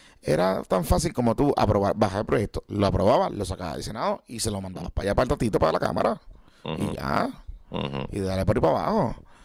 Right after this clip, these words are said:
Speaker 2: Ujú.
Speaker 1: Pero te buscas un calentón innecesariamente, innecesariamente, por hacer un compromiso innecesario, porque claramente, claramente,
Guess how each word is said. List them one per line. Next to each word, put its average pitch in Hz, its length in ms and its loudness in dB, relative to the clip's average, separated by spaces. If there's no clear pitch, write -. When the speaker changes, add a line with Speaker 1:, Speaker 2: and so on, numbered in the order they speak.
Speaker 2:
Ujú. 78 260 -4
Speaker 1:
Pero 120 160 4
te 113 100 0
buscas 110 340 2
un 156 100 0
calentón 151 540 -2
innecesariamente, 113 1000 -2
innecesariamente, 110 880 0
por 104 160 0
hacer 104 140 0
un 113 80 0
compromiso 127 560 0
innecesario, 107 920 0
porque 107 380 -2
claramente, 117 840 0
claramente, 104 680 0